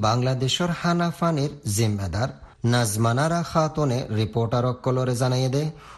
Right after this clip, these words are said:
করোনা ভাইরাসর আসরে বাংলাদেশত হানাফানির তংকিস নইব।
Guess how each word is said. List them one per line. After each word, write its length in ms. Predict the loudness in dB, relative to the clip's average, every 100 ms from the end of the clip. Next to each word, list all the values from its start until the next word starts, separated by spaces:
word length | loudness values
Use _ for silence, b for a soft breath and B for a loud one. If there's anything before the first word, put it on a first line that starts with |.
| B 0
করোনা 400 | 2 2 0 0
ভাইরাসর 640 | 0 0 2 0 0 -2 -2 -2
আসরে 400 | -4 0 0 -2 -4 B B -4
বাংলাদেশত 720 | 0 2 2 0 0 0 -2 -4
হানাফানির 600 | -2 0 2 0 0 -2 -2
তংকিস 440 | -2 -2 -2 -2 -2 -2
নইব। 380 | 0 -2 -2